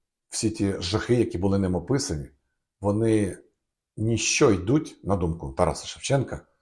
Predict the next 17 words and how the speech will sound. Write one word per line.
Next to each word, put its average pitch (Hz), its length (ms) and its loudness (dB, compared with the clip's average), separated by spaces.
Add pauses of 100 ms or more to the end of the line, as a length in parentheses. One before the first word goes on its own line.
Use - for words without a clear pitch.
(300)
з - 120 -12
тими 92 280 0
страшними 101 640 -2 (540)
бідами 90 380 -2
і 80 40 -4
карами, 85 440 2
які 76 240 -6
зазнавав 85 600 -2
український 87 500 -6
народ, 90 360 -2
взагалі 82 420 -6
Україна, 87 580 -2 (760)
від 120 300 -2
польських - 380 0
магнатів. 113 440 0 (1160)
Більше 151 360 4
того, - 280 -4